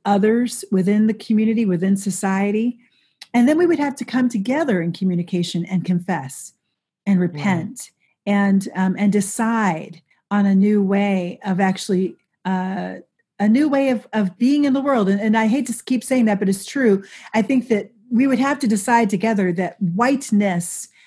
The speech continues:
Speaker 1: as a construct doesn't work for us anymore. And so we're no longer going to use it. In fact, we're not, we're no longer going to even use the category of race at all, because race as a construct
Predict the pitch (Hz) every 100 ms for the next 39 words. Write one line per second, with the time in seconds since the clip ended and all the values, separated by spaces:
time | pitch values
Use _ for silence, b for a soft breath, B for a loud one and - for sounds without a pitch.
0 | b b 214 196 196 214 214 196 - 185
1 | 180 185 180 185 190 190 185 175 165 185
2 | 175 170 160 156 196 190 196 185 196 190
3 | 185 180 165 180 165 - 156 165 170 156
4 | - B B B 220 311 320 247 220 208
5 | 247 247 220 220 269 277 233 202 233 220
6 | 202 226 226 220 208 202 208 196 196 -
7 | 208 202 196 202 196 180 156 185 175 147
8 | - - 185 180 160 151 156 151 B B
9 | B - 214 214 185 208 233 240 - 214
10 | 202 202 - 277 302 277 - 170 180